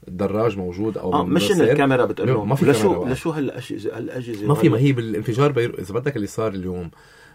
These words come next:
Speaker 1: آه، لأنه لما كان في شركة هي مستلمة هذا الموضوع.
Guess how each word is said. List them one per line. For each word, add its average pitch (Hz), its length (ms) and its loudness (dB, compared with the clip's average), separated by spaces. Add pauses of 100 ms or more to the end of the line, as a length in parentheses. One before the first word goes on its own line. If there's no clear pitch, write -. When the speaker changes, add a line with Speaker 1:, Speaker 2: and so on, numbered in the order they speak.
(120)
Speaker 1:
آه، 87 180 -6
لأنه 110 360 -2
لما 98 160 0
كان 127 180 -2
في 120 160 -6
شركة 131 340 -4
هي 104 180 -2
مستلمة 90 440 -8
هذا 85 100 -8
الموضوع. 82 440 -6